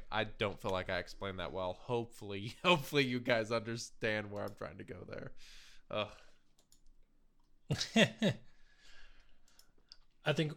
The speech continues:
Speaker 2: I think we're, we're on the same page here.
Speaker 1: Okay, cool.
Speaker 2: So,
Speaker 1: Um, oh, and something
Speaker 2: Should
Speaker 1: else
Speaker 2: I
Speaker 1: I
Speaker 2: move on?
Speaker 1: s-, something else I wanna mention about Mon Mothma. Um, I really do,
Speaker 2: All right,
Speaker 1: I,
Speaker 2: all right.
Speaker 1: I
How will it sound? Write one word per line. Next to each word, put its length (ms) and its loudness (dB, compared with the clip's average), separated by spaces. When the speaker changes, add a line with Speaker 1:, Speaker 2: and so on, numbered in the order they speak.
Speaker 2:
I 80 6
think 180 6
we're, 320 8
we're 280 10
on 140 8
the 80 6
same 200 6
page 260 4
here. 280 0
Speaker 1:
Okay, 220 8
cool. 200 -2
Speaker 2:
So, 360 -6
Speaker 1:
Um, 560 6
oh, 180 10
and 200 2
something 320 6
Speaker 2:
Should 60 10
Speaker 1:
else 180 8
Speaker 2:
I 60 8
Speaker 1:
I 20 6
Speaker 2:
move 160 4
on? 220 6
Speaker 1:
s-, 240 -4
something 340 2
else 180 4
I 60 6
wanna 220 4
mention 300 0
about 200 6
Mon 220 2
Mothma. 400 2
Um, 280 4
I 80 2
really 480 6
do, 140 2
Speaker 2:
All 60 6
right, 220 8
Speaker 1:
I, 220 2
Speaker 2:
all 80 8
right. 220 6
Speaker 1:
I 120 12